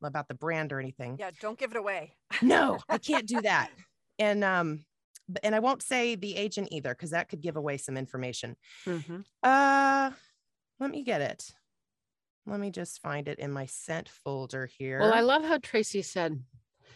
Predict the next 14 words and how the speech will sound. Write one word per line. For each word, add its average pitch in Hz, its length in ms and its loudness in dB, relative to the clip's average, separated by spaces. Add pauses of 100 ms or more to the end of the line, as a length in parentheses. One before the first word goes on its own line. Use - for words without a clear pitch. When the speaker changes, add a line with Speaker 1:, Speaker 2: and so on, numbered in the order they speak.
(680)
Speaker 3:
"Just - 200 0
be 311 80 4
yourself 285 600 4
and 214 120 8
then, 214 260 8
um, 190 420 4 (380)
have 294 240 4
a 294 60 8
relationship 254 800 4
and 190 160 4
then 208 360 4
they'll 240 160 6
love 262 260 2
you." 156 360 -4